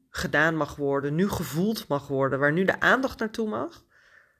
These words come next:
dan, eh, lijkt het me ontzettend tof om jou te mogen ontvangen op, eh, vijfentwintig mei in Midden-Nederland.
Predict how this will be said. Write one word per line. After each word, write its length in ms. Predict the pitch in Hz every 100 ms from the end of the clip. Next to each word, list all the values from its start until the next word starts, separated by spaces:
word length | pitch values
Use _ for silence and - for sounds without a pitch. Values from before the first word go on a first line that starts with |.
| _ _ _ _ _ _ _ _ _ _ _
dan, 300 | - 143 139
eh, 120 | 135 -
lijkt 240 | - 160 -
het 80 |
me 60 | -
ontzettend 460 | 190 190 180 165 160
tof 260 | 151 -
om 140 | - 156
jou 160 | 143
te 120 | 139
mogen 280 | 151 135 135
ontvangen 520 | 131 - 135 127 123
op, 260 | - - -
eh, 60 | -
vijfentwintig 500 | - 131 135 123 131
mei 200 | 117 117
in 80 |
Midden-Nederland. 640 | 120 117 117 123 - - -